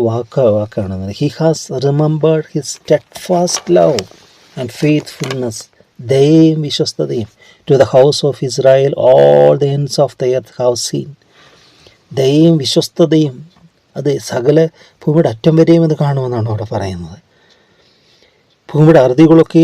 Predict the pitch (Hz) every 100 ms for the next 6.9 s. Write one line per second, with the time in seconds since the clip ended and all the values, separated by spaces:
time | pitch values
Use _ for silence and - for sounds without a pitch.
0 | 170 160 151 147 143 135 131 131 117 -
1 | - 127 135 151 165 160 151 151 135 113
2 | 98 92 90 87 - _ _ _ _ _
3 | _ _ _ _ - 127 131 127 135 131
4 | 127 135 127 139 131 127 123 123 123 131
5 | 123 117 131 - _ _ _ _ _ -
6 | 117 117 - - - 120 120 123